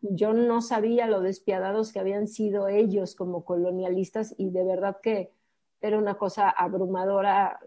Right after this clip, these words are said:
escuchar los relatos, en donde además, bueno, pues arrancaban a los niños de sus familias origen para lavarles por completo el cerebro y, bueno,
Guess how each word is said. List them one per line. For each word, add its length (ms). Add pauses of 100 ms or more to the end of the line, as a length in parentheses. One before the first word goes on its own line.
(120)
escuchar 600
los 220
relatos, 800 (280)
en 140
donde 160
además, 300
bueno, 280
pues 160
arrancaban 540
a 60
los 260
niños 540
de 80
sus 440 (240)
familias 540
origen 680
para 400 (200)
lavarles 800
por 180
completo 460
el 80
cerebro 500
y, 440
bueno, 260